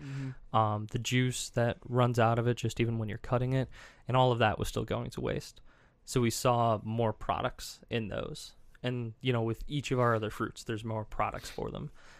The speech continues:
Speaker 2: So I think that was the first thing. Um, the second is that we realized our dehydrators were just too big. <laughs>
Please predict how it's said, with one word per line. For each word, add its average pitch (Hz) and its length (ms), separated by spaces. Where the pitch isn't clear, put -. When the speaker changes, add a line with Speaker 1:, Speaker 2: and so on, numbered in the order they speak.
Speaker 2:
So - 140
I 113 40
think 127 180
that 139 80
was 127 80
the 120 80
first - 400
thing. 117 320
Um, 104 440
the 113 80
second 135 320
is 123 80
that 113 180
we 113 120
realized 110 580
our 107 140
dehydrators 113 600
were 110 80
just 107 180
too 113 120
big. 113 260
<laughs> - 180